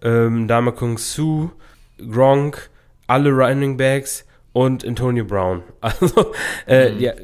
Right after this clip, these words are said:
Speaker 1: das heißt, im Prinzip geht's, gibt's hier eigentlich zwei Wege. Es gibt einmal den Weg,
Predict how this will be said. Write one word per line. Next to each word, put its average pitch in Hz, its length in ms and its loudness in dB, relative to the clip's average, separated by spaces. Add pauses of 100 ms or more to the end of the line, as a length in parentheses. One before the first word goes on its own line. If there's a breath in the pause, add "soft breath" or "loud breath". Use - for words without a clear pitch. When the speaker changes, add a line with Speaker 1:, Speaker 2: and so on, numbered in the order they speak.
(360)
Speaker 1:
das 113 160 -10
heißt, 147 400 -2
im 127 60 -10
Prinzip 143 540 -8
geht's, - 340 -8
gibt's 135 240 -10
hier 143 200 -6 (340)
eigentlich 131 500 -6 (200)
zwei 120 380 -2
Wege. 90 380 -6 (340 soft breath)
Es 104 120 -16
gibt 117 160 -8
einmal 147 260 0
den 127 200 -10
Weg, 135 240 -6